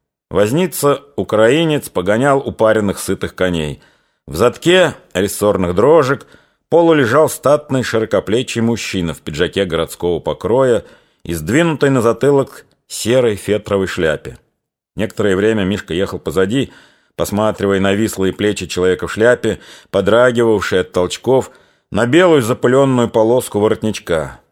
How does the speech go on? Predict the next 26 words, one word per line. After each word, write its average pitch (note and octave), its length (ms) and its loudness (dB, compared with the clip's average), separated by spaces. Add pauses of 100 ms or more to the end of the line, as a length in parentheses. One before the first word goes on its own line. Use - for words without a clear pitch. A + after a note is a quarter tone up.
(300)
У - 60 -20
пассажира B2+ 500 0
возле A2 260 2
ног A#2+ 180 -2
лежал G2+ 380 0
жёлтый F#2 340 -2
саквояж G#2 800 -2
и A2+ 80 -6
мешок, B2+ 600 -2
прикрытый G2+ 500 -4
свёрнутым F#2 600 -2
пальто. D#2+ 500 -6 (680)
Нюх C#3+ 400 -2
Мишки A2 560 -6 (460)
остро A#2 380 0
щекотал G#2 560 0
незнакомый G2 600 -2
запах F2+ 420 -2
сигары. D#2 640 -2 (560)
«Чин B2 280 -2
какой-нибудь F#2 720 -4
едет E2+ 380 -4
в - 40 -14
станицу», D#2+ 540 -6
подумал D#2 400 -4
Мишка, F#2 420 -4